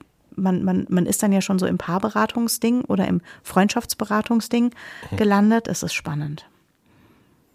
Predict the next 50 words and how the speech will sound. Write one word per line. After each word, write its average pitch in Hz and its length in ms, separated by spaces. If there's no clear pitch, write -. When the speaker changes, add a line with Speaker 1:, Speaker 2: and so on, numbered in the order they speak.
Speaker 1:
Das 202 120
ist 175 160
es. 165 240
Langweilig 190 440
ist - 160
nicht. 156 260
Speaker 2:
Also - 160
ich - 40
kann 113 120
mich, 143 100
ich - 60
kann 110 100
mich 135 100
erinnern, 123 300
die 95 60
erste 92 240
Klasse, 135 260
die 131 140
ich 113 80
als 107 100
Elternvertreter, 123 840
äh, 110 80
vertreten 113 500
habe, 110 160
da 95 80
habe 95 120
ich 95 60
damals 98 380
gleich - 400
beim 120 100
ersten 101 280
Elternamt 113 340
gesagt, 110 320
ich 104 100
lege 95 200
keine 104 240
WhatsApp-Gruppe - 500
an. 165 120
Das - 200
haben 95 120
wir 120 60
auch 110 160
tatsächlich 95 420
durchgehalten 131 540
bis 139 180
zum 127 160
Ende, 127 240
ähm, 117 560
meiner 104 240
Amtszeiten. 156 680